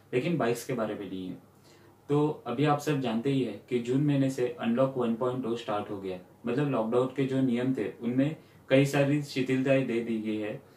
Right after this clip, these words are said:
और आप घर से बाहर निकल सकते हैं, अपने offices जा सकते हैं। कई सारे offices जो है अभी चालू हो गए।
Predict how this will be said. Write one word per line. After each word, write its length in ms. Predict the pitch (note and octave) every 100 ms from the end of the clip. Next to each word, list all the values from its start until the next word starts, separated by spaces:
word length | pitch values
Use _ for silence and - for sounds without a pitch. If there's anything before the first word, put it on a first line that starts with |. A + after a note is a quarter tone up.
| - A#2
और 340 | A2+ A#2 - -
आप 240 | C3+ C3+
घर 160 | B2 A#2+
से 160 | D#3
बाहर 240 | - - C3
निकल 280 | C3 D3 A#2+
सकते 300 | A#2 - G#2+
हैं, 240 | G#2+ A#2 - - -
अपने 200 | A2+ C3
offices 500 | B2+ C#3 C3 C#3 B2
जा 140 | A2+ A2+
सकते 280 | G#2 -
हैं। 200 | G2+ A#2+ -
कई 140 | A#2+ B2+
सारे 220 | C3+ C3
offices 500 | B2 B2+ A#2+ B2 A2+
जो 120 | B2
है 240 | A2 F#2+ -
अभी 160 | - B2+
चालू 300 | C3 G#2 A#2
हो 100 | G#2+
गए। 180 | F#2